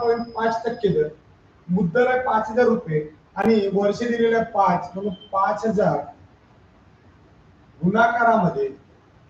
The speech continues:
पंधरा पॉइंट पाच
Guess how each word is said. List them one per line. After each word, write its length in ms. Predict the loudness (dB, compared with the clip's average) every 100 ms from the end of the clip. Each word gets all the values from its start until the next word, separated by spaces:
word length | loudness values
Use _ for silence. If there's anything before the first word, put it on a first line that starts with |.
| -20 _ _ -20 -20 -20 -20 _ -20 -20 -4
पंधरा 380 | 0 2 2 2 2
पॉइंट 400 | 0 0 -2 -2
पाच 500 | 2 2 2 -4